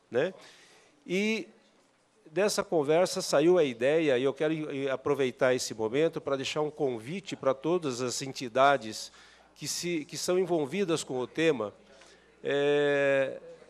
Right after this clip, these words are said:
nós convocamos e marcamos, então, uma audiência pública para o dia quatro de maio,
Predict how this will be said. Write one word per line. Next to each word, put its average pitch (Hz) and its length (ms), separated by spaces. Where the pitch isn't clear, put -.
nós 170 260
convocamos 190 840
e 156 40
marcamos, 147 540
então, 143 280
uma 165 100
audiência 160 500
pública 147 640
para 147 120
o 143 40
dia 147 220
quatro 175 460
de 131 140
maio, 123 500